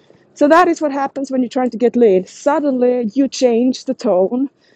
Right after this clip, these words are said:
When you have a mood for food, you just don't go and eat anymore, and that becomes the fight. <laughs> It's just, it's just getting started, right? Your body's like, "Wait, what? We didn't sign up for this."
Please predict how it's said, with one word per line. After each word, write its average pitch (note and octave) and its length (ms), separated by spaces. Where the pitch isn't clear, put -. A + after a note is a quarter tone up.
When A#3+ 200
you C#4 80
have B3+ 300
a B3+ 60
mood B3+ 340
for B3 180
food, B3 420
you C4 160
just G3+ 260
don't B3 220
go C4+ 180
and C#4+ 100
eat D4+ 240
anymore, F#3 360
and G3+ 100
that D4 240
becomes G3 380
the B3+ 80
fight. B3+ 460
<laughs> - 380
It's B3+ 140
just, - 180
it's G#3+ 100
just - 200
getting G3+ 160
started, C4 420
right? G3 260
Your B3+ 120
body's C#4 280
like, C4+ 140
"Wait, B4+ 320
what? G4+ 340
We D4+ 180
didn't A#3+ 180
sign E3+ 260
up - 120
for F#3+ 60
this." B3+ 280